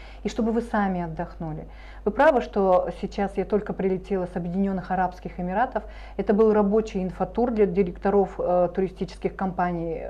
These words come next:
Казахстана. Мы открыли новое направление, теперь из Чимкента в Расельхайм лететь всего три часа, и поэтому люди, прилетая в ту страну, в полной безопасности. Объединенные Арабские Эмираты сделали все,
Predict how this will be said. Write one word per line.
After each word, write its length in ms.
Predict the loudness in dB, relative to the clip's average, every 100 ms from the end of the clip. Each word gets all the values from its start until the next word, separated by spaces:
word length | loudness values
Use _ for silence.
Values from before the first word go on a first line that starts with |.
| -8
Казахстана. 640 | -4 -4 -6 -4 -2 -2 -8 -12 -16 -18 -6
Мы 100 | 0
открыли 360 | 0 2 2 4
новое 340 | 4 4 4
направление, 600 | 2 0 0 0 2 0
теперь 280 | -2 -4 -6
из 80 | -6
Чимкента 560 | -6 -6 -2 -4 -2 -4
в 40 |
Расельхайм 600 | -4 -6 -8 -4 -4 -4
лететь 340 | -6 -4 -6 -4
всего 200 | -4 -4
три 240 | -6 -8
часа, 400 | -10 -12 -6 -6 -8 -16 -18 -8
и 80 | 0
поэтому 680 | 4 4 4 2 2 2 0
люди, 420 | 0 0 4 4
прилетая 640 | 4 2 0 0 2 2 0
в 60 |
ту 160 | -4 -10
страну, 380 | -8 -4 -2 -4
в 60 |
полной 400 | -4 2 2 2
безопасности. 840 | -2 -2 -4 -2 -4 -6 -14 -14 -14 -14 -18 -18 -10
Объединенные 400 | -2 0 2 2
Арабские 380 | 0 -2 -4 -4
Эмираты 380 | -2 -2 -2 -2
сделали 360 | 0 0 0
все, 400 | -2 -4 -2 -2